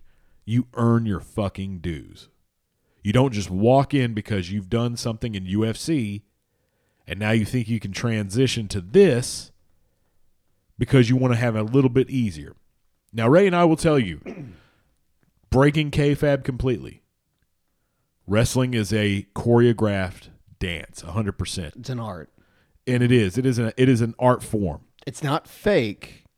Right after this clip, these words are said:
Speaker 2: It's just, and I'm not trying to
Speaker 1: Yeah.
Speaker 2: sound like a mark.
Speaker 1: The moves that we do, they do hurt.
Speaker 2: That canvas hurts.
Speaker 1: It is not forgiving at all.
Speaker 2: Those ropes
Speaker 1: But
Speaker 2: hurt.
Speaker 1: the person that we're wrestling with knows how to put us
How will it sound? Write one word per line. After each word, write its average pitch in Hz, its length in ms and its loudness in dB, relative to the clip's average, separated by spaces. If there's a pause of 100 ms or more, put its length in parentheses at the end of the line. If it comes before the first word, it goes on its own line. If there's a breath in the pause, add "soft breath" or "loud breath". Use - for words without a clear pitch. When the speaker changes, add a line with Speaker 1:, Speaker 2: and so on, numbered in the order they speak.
(180)
Speaker 2:
It's 127 280 -6
just, 120 520 -4 (140)
and 117 100 -6
I'm 110 100 -8
not 101 280 -8 (180)
trying 104 220 -6
to - 80 -4
Speaker 1:
Yeah. 110 120 2
Speaker 2:
sound 104 120 -6
like 104 180 -8
a 127 40 -8
mark. 143 280 4
Speaker 1:
The 139 80 8
moves 170 380 6
that 151 160 4
we 160 140 2
do, 120 480 4 (280)
they 120 200 -4
do 214 200 0
hurt. 240 480 4 (180)
Speaker 2:
That 233 300 -6
canvas 123 640 -4 (380)
hurts. 123 360 -6
Speaker 1:
It 165 100 8
is 139 280 4
not 190 220 0
forgiving 117 540 2
at 123 180 2
all. 117 100 6
Speaker 2:
Those 247 300 4
ropes 185 800 2
Speaker 1:
But 120 400 6
Speaker 2:
hurt. - 720 -4 (180)
Speaker 1:
the 110 200 0
person 151 400 6
that 151 140 -2
we're 139 100 4
wrestling 139 480 2
with 147 320 0
knows 123 420 6
how 120 260 0
to 113 200 -2
put - 360 0
us 110 440 -4